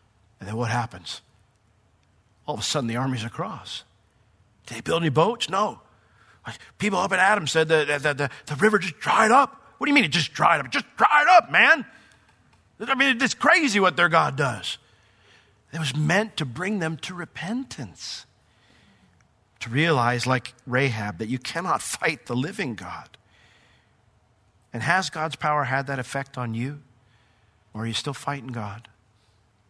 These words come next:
'Cause that's a fight you'll never win. But secondly,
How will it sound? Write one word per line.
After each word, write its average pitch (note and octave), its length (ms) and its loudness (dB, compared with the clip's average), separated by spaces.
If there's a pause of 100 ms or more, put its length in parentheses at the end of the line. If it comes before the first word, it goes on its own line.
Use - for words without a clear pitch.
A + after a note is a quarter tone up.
(500)
'Cause - 100 -18
that's C#3 140 -12
a B2 60 -8
fight A#2+ 240 -4
you'll A2 80 -6
never A2 240 -6
win. F#2+ 260 -12 (1400)
But - 100 -10
secondly, F2+ 640 -4